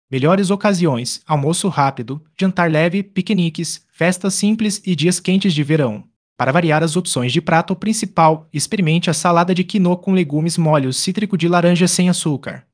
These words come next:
Obrigado por ter chegado até aqui. Agora você já está pronto para a próxima etapa. Conclusão: se você gostou desta salada caprese fit com molho pesto light, siga-nos para receber mais receitas simples, saudáveis e saborosas.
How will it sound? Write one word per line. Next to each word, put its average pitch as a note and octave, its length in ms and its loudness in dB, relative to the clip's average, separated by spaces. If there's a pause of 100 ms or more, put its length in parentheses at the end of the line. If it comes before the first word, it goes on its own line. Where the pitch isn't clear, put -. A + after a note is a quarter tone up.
(220)
Obrigado D#3 440 2
por D#3 140 -2
ter C#3+ 140 2
chegado C3 360 2
até B2+ 220 2
aqui. B2 460 -4 (300)
Agora C#3+ 300 0
você E3 280 0
já D#3+ 180 0
está G3 200 -4
pronto F3+ 360 -4
para G3 180 -4
a F#3+ 40 -2
próxima F#3+ 400 -2
etapa. B2 500 -6 (160)
Conclusão: F#3+ 540 -2
se F#3+ 140 -4
você F3+ 260 -2
gostou F#3+ 380 -2
desta D#3+ 300 -2
salada F3 400 -2
caprese E3 520 -2
fit G3 280 -6
com F#3 120 -8
molho D3+ 340 0
pesto D#3+ 300 -6
light, B2+ 360 -4 (200)
siga-nos F#3+ 440 -2
para F#3 160 -4
receber F3+ 400 -2
mais D#3+ 300 -2
receitas F#3+ 460 -4
simples, - 580 -8 (100)
saudáveis F3+ 640 -2
e E3+ 60 -6
saborosas. D3 920 -4